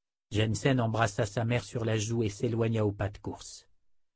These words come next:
Il commençait à pleuvoir et il devenait difficile d'y voir clairement entre les arbres qui ressemblaient désormais à de grands soldats d'art en tapis dans les ombres.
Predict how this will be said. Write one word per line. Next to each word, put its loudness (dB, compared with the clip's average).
Il 2
commençait 6
à 8
pleuvoir 6
et 0
il 0
devenait 4
difficile 0
d'y -2
voir 4
clairement 2
entre -4
les 0
arbres 4
qui -4
ressemblaient 0
désormais 0
à -2
de -2
grands 0
soldats 0
d'art 2
en 0
tapis -2
dans -2
les -6
ombres. -12